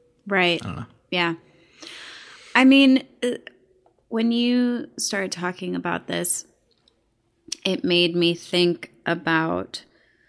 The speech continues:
Speaker 1: uh, my life pre-kids
Speaker 2: Mm.
Speaker 1: and my life post-kids.
Speaker 2: Mm-hmm.
Speaker 1: And,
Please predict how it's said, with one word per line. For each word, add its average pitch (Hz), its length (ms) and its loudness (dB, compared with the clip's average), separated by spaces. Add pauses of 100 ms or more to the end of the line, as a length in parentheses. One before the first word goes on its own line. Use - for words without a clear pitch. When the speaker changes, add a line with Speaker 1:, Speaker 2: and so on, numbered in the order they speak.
(1200)
Speaker 1:
uh, 160 500 0 (140)
my 170 300 2
life 165 720 -2 (760)
pre-kids 247 1300 -4 (400)
Speaker 2:
Mm. 104 300 -2 (540)
Speaker 1:
and 185 140 -2
my 170 160 2
life 165 440 0 (240)
post-kids. - 920 -6 (220)
Speaker 2:
Mm-hmm. 87 220 -4 (1000)
Speaker 1:
And, 170 1000 6